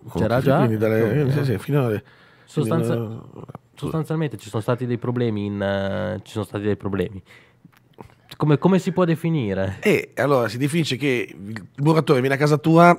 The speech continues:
Speaker 2: a sistemarti, eh, que-, quel buchino che è venuto fuori
Speaker 1: Esatto.
Speaker 2: dalla tapparella di fianco. Cioè, di fianco alla tapparella c'era un problema e dici: "Guarda, mi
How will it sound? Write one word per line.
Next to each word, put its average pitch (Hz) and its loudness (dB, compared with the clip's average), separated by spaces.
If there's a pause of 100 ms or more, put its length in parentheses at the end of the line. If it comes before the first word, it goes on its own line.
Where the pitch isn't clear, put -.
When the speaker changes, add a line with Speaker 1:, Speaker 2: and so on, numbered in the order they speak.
Speaker 2:
a - -2
sistemarti, 127 4 (180)
eh, 110 2
que-, 113 -2
quel 135 2
buchino 139 2
che 123 2
è - 4
venuto 123 0
fuori 123 2
Speaker 1:
Esatto. 123 6
Speaker 2:
dalla - -6
tapparella 120 4
di 123 6
fianco. 92 2
Cioè, 135 4
di 147 2
fianco 175 4
alla 160 2
tapparella 139 4
c'era 135 0
un 139 0
problema 139 2
e 123 2
dici: 127 -4
"Guarda, 156 0
mi 185 -2